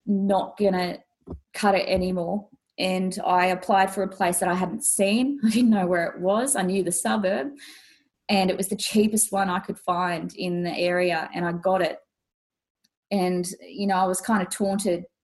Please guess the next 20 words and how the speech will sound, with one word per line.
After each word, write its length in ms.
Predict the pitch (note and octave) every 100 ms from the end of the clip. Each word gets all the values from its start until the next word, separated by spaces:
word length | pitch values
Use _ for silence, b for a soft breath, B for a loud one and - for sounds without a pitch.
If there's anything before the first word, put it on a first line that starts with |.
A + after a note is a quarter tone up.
| -
that 120 | E3+
I'd 180 | E3+ E3+
never 200 | F3+ F3
be 140 | F3
able 140 | E3+ F#3+
to 60 |
get 140 | F#3+ E3+
anywhere 400 | F3 F3 E3+ E3
on 80 | E3
my 320 | D#3 F3 E3
own. 140 | D#3
So 180 | - F3
when 140 | F3+
I 80 | F#3
got 260 | F#3 A3 B3+
it, 180 | F3+ -
I 40 |
was 140 | F3 -
like, 100 | F#3 F3+ - - _ E3+
"Okay, 340 | E3+ E3+ D#3